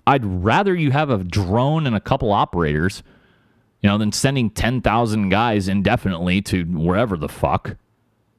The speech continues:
And it seems like, uh, pretty cheap. And remember, not to, not, if any, lest you accuse B K of being partisan, I highly praised Obama droning the shit out of people. You know,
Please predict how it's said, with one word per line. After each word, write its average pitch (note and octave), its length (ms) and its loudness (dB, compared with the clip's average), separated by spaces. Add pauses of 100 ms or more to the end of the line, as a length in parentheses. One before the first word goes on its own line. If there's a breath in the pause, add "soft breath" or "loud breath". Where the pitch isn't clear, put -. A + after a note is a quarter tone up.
(100)
And A2+ 80 2
it C#3 140 -2
seems G#3 280 0
like, F3+ 240 0
uh, C#3+ 100 -2 (220)
pretty G#3 240 0
cheap. B3 440 -2 (200)
And D3+ 140 2
remember, C4+ 540 0 (380)
not B2+ 320 0
to, D#3 140 0
not, D3 340 -2
if B2+ 260 0
any, E3 240 0
lest C#3 520 -2
you F#3+ 160 2
accuse E3+ 440 -2
B D3 340 -2
K D#3 340 0
of A2+ 160 0
being C3 280 0
partisan, B2+ 480 0
I B2 120 0
highly E3 420 0
praised D3+ 540 0
Obama E2 480 0
droning E2+ 480 0
the D#2+ 80 0
shit E2+ 200 0
out D#2+ 100 0
of D#2 80 -4
people. D#2+ 340 -4 (800 loud breath)
You G#3+ 100 2
know, A3 160 -2